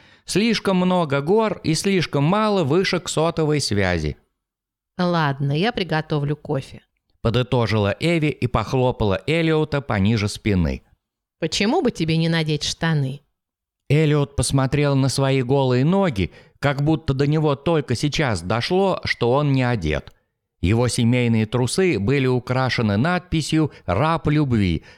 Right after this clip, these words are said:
Speaker 1: вышитой спереди и явно не предназначавшейся для постороннего просмотра. Когда Эллиот повернулся, чтобы нырнуть в спальню, Фиби заметила татуировку на его правой икре.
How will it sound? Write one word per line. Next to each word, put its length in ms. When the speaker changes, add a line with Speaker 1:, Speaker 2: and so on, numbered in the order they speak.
Speaker 1:
вышитой 580
спереди 760
и 80
явно 380
не 160
предназначавшейся 1200
для 140
постороннего 800
просмотра. 840
Когда 420
Эллиот 460
повернулся, 720
чтобы 340
нырнуть 460
в 60
спальню, 600
Фиби 340
заметила 640
татуировку 800
на 100
его 260
правой 540
икре. 420